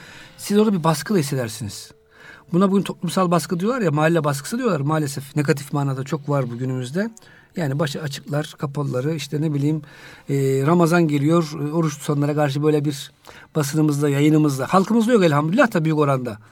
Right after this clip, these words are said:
Ama böyle bizim memleketimizde bir, e, dine düşman, e, halkına, kendi kültürüne düşman bir basın, yayın, medya var ki bunlar Ramazan geldi mi hemen işte, e, oruçlar dövülüyor falan filan diye abuk subuk haberler,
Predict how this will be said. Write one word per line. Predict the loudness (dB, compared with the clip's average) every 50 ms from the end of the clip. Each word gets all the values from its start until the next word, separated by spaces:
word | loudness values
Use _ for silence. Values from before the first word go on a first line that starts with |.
| _ _ -20 -20 -20 -20 -10 -4
Ama | 0 2 4 4 6
böyle | 6 6 6 4
bizim | 4 4 4 4
memleketimizde | 4 4 4 2 2 0 0 0 2 2 2 2 4
bir, | 4 2 2 0 -6 -16 -20 -20 -20 -20 -20 -20 -20 -20 -10 -2
e, | 0 2 2 2 2
dine | 4 4 4 4 4 2
düşman, | 2 -2 0 2 4 4 4 4 2 -2
e, | -4 -4 -2 -2 -2 -2
halkına, | -4 -2 0 2 2 2 2 2 2 2 2 2 2 0
kendi | -2 -2 0 0 0 0
kültürüne | -2 -2 -2 -2 -2 -2 -2
düşman | -2 -2 0 0 2 2 2
bir | 0 0 -4 -10 -16 _ _ -20 -20 -20 -20 -20 -20 _ _ 2
basın, | 2 2 2 0 0 2 2
yayın, | 2 2 4 4 4
medya | 4 4 4 4 4 2
var | 2 0 0
ki | 0 -2 -4 -4 -4 _ _ _ _ _ _ -20 -20 -20 _ _ -4
bunlar | 0 2 4 4 4 4
Ramazan | 4 4 4 4 4 4 4
geldi | 4 4 4 4
mi | 2
hemen | 4 6 6 6 4 2
işte, | -2 -4 -4 -2 -2
e, | -2 -4 -4 -4 -4 -2 -2 -4 -4 -6
oruçlar | -10 -6 0 2 2 2 2 0 0 0 2 2 4
dövülüyor | 4 4 4 4 4 4 4 2
falan | 2 2 2 2 2 0
filan | 0 -2 -2 -2
diye | -2 -2
abuk | -2 -4 -4 -4
subuk | -4 -4 -4 -4 -6 -8 -14 _ _ _ _ _ -20 -20 -20 -20 -20 -20 _
haberler, | -4 0 2 4 4 4 4 4 4